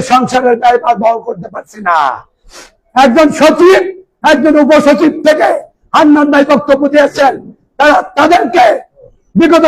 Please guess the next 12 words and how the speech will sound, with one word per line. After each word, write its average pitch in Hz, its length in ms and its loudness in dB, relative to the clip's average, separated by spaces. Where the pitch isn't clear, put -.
সরকার, 285 360 0
ফ্যাসিস্ট 277 340 -2
সরকার 262 420 0
তিরিশ 311 240 2
লক্ষ 294 180 0
টাকা 277 180 0
কার 262 140 2
লোন 262 140 0
দিয়েছে। 240 360 0
কার 302 240 4
লোনের 330 400 2
লোন 330 200 4